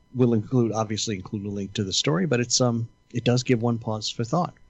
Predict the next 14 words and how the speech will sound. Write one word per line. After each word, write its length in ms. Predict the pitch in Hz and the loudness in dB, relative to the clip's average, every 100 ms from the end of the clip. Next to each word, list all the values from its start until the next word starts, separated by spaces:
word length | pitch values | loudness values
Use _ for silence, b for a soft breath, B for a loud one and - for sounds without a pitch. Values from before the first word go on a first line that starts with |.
| _ - | _ -6
because 460 | 110 113 104 - | 0 0 0 -2
now 240 | 113 110 104 | 0 2 0
once 300 | 104 98 - | -2 -4 -4
we 80 | |
do 180 | 95 127 | 2 2
find 500 | 135 98 98 95 - - | 2 -2 -2 -4 -8 -4
biological 540 | 107 92 92 92 98 95 | 0 0 0 -2 -6 -8
material 400 | 92 98 95 92 | -8 -6 -4 -6
on 80 | 92 | -4
the 40 | |
moon 240 | 92 90 92 | -4 -4 -6
from 200 | - 90 | -6 -6
the 200 | 95 180 | 0 2
aliens, 500 | 220 120 113 113 | 4 4 2 -2